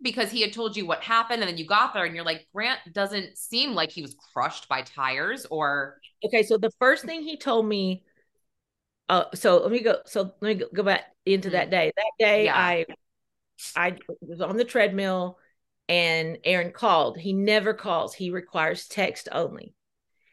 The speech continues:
Speaker 2: And so I, um,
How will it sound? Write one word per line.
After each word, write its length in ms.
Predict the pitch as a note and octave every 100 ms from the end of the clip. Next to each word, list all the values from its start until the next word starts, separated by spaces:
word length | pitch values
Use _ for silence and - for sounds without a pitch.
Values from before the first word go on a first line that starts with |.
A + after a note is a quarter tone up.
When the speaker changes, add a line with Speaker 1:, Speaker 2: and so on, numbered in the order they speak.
| _ _ _ F3+
Speaker 2:
And 200 | F#3+ F#3
so 400 | A3 F3+ E3+ -
I, 560 | E3 F3 F3 F3+ F3+ - _ _ _ _ _ _ _ _ -
um, 540 | F3 D#3+ C#3+ D3+ C#3+